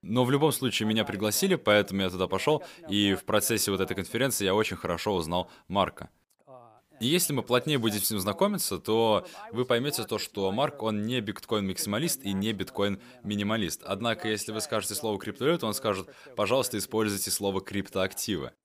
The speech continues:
Да, так что это такой достаточно интересный кусок информации. И, кстати, кто из вас здесь учится по карьерной программе? Несколько из вас, по-моему, здесь есть. То есть двадцать или двадцать пять процентов класса, по-моему, вы учитесь по карьерной программе, я вас вот сейчас узнал.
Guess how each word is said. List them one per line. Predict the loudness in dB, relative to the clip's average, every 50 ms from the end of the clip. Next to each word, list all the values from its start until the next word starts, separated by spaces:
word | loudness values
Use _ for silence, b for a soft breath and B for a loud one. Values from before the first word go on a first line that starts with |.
| _ _ _ _ _ _ _ _ _ -4
Да, | 2 4 4 4
так | 4 4 0
что | 4 2 2
это | 2 4 2
такой | 0 4 6 6 6 6 4
достаточно | 2 2 0 0 -2 0 -2
интересный | -2 -2 0 0 0 0 0 -4
кусок | -6 -4 -4 -6 -8
информации. | -4 -2 -2 0 0 -2 0 -2 -2
И, |
кстати, | -2 0 0 0 0 -2
кто | -4 0 0 2
из | 2 4
вас | 2 2 2
здесь | 2 -2 -2
учится | -2 -2 -2 -2 -2 -2 -2
по | -2 -2 -2 2 2 2 2
карьерной | 2 2 2 4 4 4 4 2 0
программе? | 0 -2 0 0 2 0 0 -2 -2 -8 -12 _ _ _ _ -16 -16 -8 -4
Несколько | -2 0 0 2 0 0 -2 0
из | 0 0
вас, | 0 2
по-моему, | 2 2 4 4 2 0
здесь | 0 0 -2 0 2
есть. | 2 2 2 -2
То | -4 -4
есть | -4 -4 2
двадцать | 2 2 2 4 0 -2
или | -2 -4
двадцать | 0 0 0 0 0 -2
пять | -4 -4
процентов | -2 -2 -2 -2 -2 -4 0
класса, | 0 0 0 0 0
по-моему, | -2 -2 0 0 -2 -4 -4
вы | -4
учитесь | -6 -6 -6 -6 -6 -8 -8
по | -8 -8 -4
карьерной | -2 0 0 0 0 0 -2
программе, | -2 -4 -4 -2 0 -2 0 0 -2
я | -2 -2 -2
вас | -4 -4 -6 -6 -6
вот | -6 -8
сейчас | -8 -8 -8 -8 -8 -6 -6
узнал. | -8 -6 -4 -4 -4 -6 -8